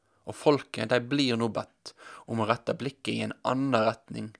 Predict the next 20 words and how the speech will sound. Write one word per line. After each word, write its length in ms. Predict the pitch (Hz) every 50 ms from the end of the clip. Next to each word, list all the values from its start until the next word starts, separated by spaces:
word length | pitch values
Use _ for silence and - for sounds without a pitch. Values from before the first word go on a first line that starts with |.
| _ _ _
for 220 | - - 107 107
å 20 | -
se 300 | - - - - 120 120 127 131 123 113 113
Guds 220 | 123 - - - -
kjærlighet. 680 | - - 107 107 110 - 143 - _ _ _ - - _ _ _ _ _ _ _ _ _ _ _ _ _ _ _ _ _ _ _ _ _ _ _ _ _ _ _ _ _ _ _ _ - - - - - - - - -
For 160 | - - 135
deg 320 | 127 131 147 156 175 170 160
og 80 | 139
for 140 | - 131 135
meg 260 | 135 120 117 117 113
som 380 | - - - 117 113 107 107 - - - - - -
hører 320 | 123 120 123 120 123 107 110
dette 200 | 110 - - 110
her 260 | 113 107 113 120 - - _ - - - - _
og 140 | - 107 110
leser 240 | 107 107 - - 101
dette 240 | 107 - - 107
her 160 | 110 104 104 107
i 60 | 104
dag, 200 | 101 - -